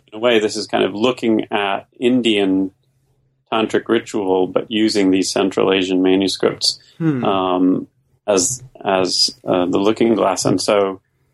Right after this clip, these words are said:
Speaker 1: um, you know, th-, this is what I talked about before, where I ponder the larger issue of the role of the genre of ritual manuals, and, uh, and then look at how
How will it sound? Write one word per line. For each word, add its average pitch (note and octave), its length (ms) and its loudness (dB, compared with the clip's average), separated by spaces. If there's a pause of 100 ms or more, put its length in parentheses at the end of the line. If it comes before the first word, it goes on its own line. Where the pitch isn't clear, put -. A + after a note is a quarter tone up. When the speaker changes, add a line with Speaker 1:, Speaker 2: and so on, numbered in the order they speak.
(220)
Speaker 1:
um, F#2+ 580 0 (520)
you - 80 -2
know, G2 140 2
th-, - 240 0
this A#2 240 0
is G2+ 100 -2
what G#2 160 2
I G2+ 100 2
talked A#2 280 -2
about G#2+ 180 -2
before, B2+ 400 2
where G2 480 0 (380)
I G2 360 0 (320)
ponder G2 880 0 (340)
the A2 100 -6
larger A2 640 0 (720)
issue A2+ 560 0
of F#2 220 -2
the G2 80 -8
role G2 500 0
of F#2 260 -2 (520)
the G2 140 0
genre F#2 480 0
of F2+ 100 -8
ritual F#2+ 320 0
manuals, F2+ 600 2 (280)
and, F#2+ 500 2 (880)
uh, G2 320 0
and G#2 240 2
then G2+ 300 2
look A2+ 300 0
at F#2+ 260 -2
how G2+ 560 -2